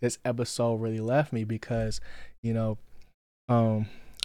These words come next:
after this release, I keep seeing stuff of, like, you know, Anakin really prepared Ahsoka for Order sixty-six, like, in those moments. Like, if he didn't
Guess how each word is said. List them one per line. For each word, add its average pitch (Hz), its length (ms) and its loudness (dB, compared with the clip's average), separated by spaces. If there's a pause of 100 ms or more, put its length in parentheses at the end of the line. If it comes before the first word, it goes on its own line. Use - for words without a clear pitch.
after 143 280 8
this 131 180 6
release, 127 300 2
I 131 60 4
keep - 240 -2
seeing 147 320 0
stuff 117 500 -2
of, 113 260 -2
like, 110 440 -6 (340)
you 117 80 0
know, - 140 -2
Anakin 127 440 -2
really 117 180 -2
prepared 120 760 -2 (420)
Ahsoka 107 800 -2 (1400)
for 117 400 2
Order 117 280 0
sixty-six, - 1000 -6 (460)
like, 104 380 -10 (760)
in 120 200 0
those 110 240 -2
moments. 104 340 -4
Like, 101 180 -8
if 107 240 -4
he 131 160 2
didn't 131 360 0